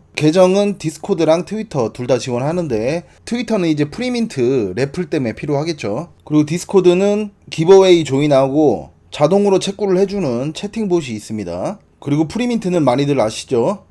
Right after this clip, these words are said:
이런 프리민트 래플을 다계정으로 응모할 수 있게 해주는 기능이고요. 자, 프록시는 아이피를 다르게 쓰기 위해서 쓰는 건데 프리민트 같은 경우는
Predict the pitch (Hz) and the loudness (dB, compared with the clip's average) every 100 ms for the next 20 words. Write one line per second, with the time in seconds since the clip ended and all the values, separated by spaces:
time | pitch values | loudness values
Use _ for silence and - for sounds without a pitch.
0 | - 139 165 214 247 240 170 156 151 175 | -8 -4 -2 -2 -4 -2 -2 -2 -4 -2
1 | 190 143 143 147 185 180 156 113 92 - | -2 -4 -4 -2 0 0 0 0 -2 -10
2 | - 135 156 151 147 135 123 107 120 165 | -6 -2 0 -2 -4 -6 -2 -2 -2 -6
3 | - _ _ - 180 196 151 113 127 120 | -12 _ _ -8 -6 -4 -4 -4 -6 -4
4 | 101 92 92 196 - _ - 123 - 233 | -6 -6 -8 -10 -14 _ -6 -6 -4 -6
5 | 240 214 185 202 113 123 208 - 226 170 | -4 -2 -2 0 2 2 0 -4 -4 0
6 | 143 156 208 - - 151 185 180 - 233 | 2 0 -4 -10 -2 2 4 4 2 -2
7 | 220 151 156 143 - 175 160 127 117 143 | -2 2 2 0 -4 -4 -2 0 2 2
8 | 120 98 - 226 247 233 226 196 175 170 | 2 -2 -8 -6 -4 -2 -2 0 0 0
9 | 156 151 147 180 196 190 | 0 2 2 0 -2 -6